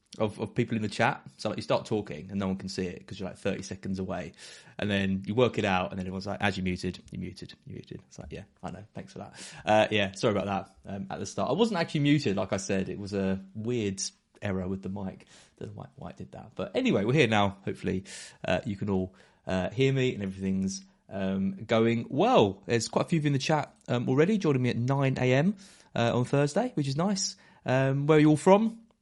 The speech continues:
I'd like to hear all the different places, all the different countries that people are listening in, uh, from as well. Let me know about which players you're gonna be bench boosting,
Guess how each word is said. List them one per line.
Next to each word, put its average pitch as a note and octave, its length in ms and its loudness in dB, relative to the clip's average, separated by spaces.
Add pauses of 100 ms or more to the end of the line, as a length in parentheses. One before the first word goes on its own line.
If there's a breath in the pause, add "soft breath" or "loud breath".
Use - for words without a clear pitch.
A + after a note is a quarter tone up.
(520)
I'd D3 60 0
like B2 140 4
to - 80 -4
hear C3 120 4
all B2+ 100 4
the A#2+ 60 0
different A#2 220 -6
places, B2+ 500 -4
all B2 60 -6
the A2+ 60 -6
different A#2 200 -8
countries B2+ 400 -2
that - 80 -12
people A#2 220 0
are - 20 0
listening A#2+ 300 -2
in, B2 240 0 (400 soft breath)
uh, A2+ 160 -4
from A#2+ 200 -2
as A#2 140 -4
well. C#3+ 340 6
Let C#3 140 2
me C3 60 0
know B2+ 180 0
about A#2+ 420 0
which A#2 200 -4
players A2+ 320 -2
you're A2 80 -6
gonna G#2+ 160 -2
be G#2+ 180 -4
bench C3 300 0
boosting, C3+ 560 0